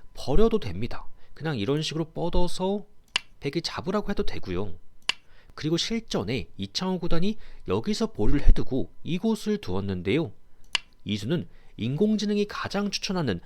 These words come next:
아주 좋은 한 수였습니다. 지금 이 수가 뭐냐면요. 일단 두는 순간에 백이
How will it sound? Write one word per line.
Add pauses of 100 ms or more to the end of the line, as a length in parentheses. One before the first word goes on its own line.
(160)
아주
좋은
한
수였습니다. (320)
지금
이
수가
뭐냐면요. (500)
일단
두는
순간에 (220)
백이